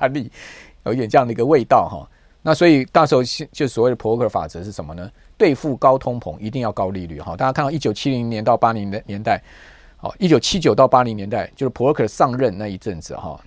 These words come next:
保罗沃克好作为 Fed 主席，采取强硬加息抑制通胀。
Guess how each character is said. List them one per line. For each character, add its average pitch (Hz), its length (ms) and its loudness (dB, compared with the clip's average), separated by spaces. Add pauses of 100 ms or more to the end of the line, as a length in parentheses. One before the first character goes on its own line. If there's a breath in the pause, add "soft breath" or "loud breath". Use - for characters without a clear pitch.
(340)
保 104 100 -2
罗 117 100 2
沃 151 140 6
克 - 320 0
好 - 160 -6
作 151 160 2
为 123 300 2
Fed 135 320 2
主 85 200 -8
席， 95 220 -8
采 120 220 -2
取 107 240 -8
强 - 260 -2
硬 147 140 -2
加 123 200 4
息 - 160 -6
抑 107 200 -8
制 104 100 -6
通 95 180 -8
胀。 95 160 -6